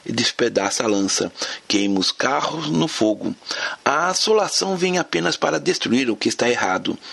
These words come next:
Tudo aqui fala de paz. O texto diz: "Ele põe termo à guerra até os confins do mundo, quebra o arco e despedaça a lança, queima os carros no fogo." Meus irmãos,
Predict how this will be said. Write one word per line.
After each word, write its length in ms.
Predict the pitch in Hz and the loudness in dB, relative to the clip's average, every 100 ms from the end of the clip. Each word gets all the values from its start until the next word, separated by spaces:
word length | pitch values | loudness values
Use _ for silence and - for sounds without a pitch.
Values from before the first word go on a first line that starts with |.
| - - - | -12 -10 -2
Tudo 240 | 110 104 | 0 0
aqui 180 | - 101 | 0 -2
fala 240 | - 101 | 0 0
de 120 | 104 | 0
paz. 480 | - 98 95 107 - - - - | -2 0 0 0 -2 -6 -14 -6
O 80 | 95 | -4
texto 340 | - 104 - | 0 0 -2
diz: 300 | 98 95 - - - - - | -2 0 0 -2 -10 -12 -2
"Ele 240 | - - 98 | 0 2 2
põe 260 | - 92 | 2 0
termo 540 | - - 123 131 147 127 | 0 0 2 2 -2 -2
à 100 | 123 | -2
guerra 480 | 110 120 120 113 - - - - | 0 0 0 -2 -6 -6 -6 -2
até 280 | 104 - 127 | -2 0 0
os 100 | - | 0
confins 400 | 123 113 127 127 | -2 0 0 2
do 140 | 135 | 2
mundo, 400 | 113 131 113 92 - - - | 2 2 0 -2 -4 -10 -2
quebra 360 | 92 92 90 | 0 2 2
o 100 | 90 | 2
arco 400 | 104 151 - 101 - - - | 2 0 -2 -6 -6 -10 -6
e 40 | |
despedaça 720 | - 156 - 87 104 113 - | -2 0 0 0 0 0 0
a 60 | 123 | 2
lança, 420 | 110 104 104 - - - - | 2 2 0 -4 -10 -14 -4
queima 300 | - 98 98 | -2 2 2
os 140 | 95 - | 0 0
carros 580 | 117 131 139 151 165 | 0 2 0 -2 -2
no 180 | 139 151 | 0 2
fogo." 480 | 143 - 104 - - - - - - - - | 2 2 0 0 -8 -10 -14 -10 -8 -6 0
Meus 240 | 104 104 | 2 2
irmãos, 460 | 101 95 87 - | 2 2 2 0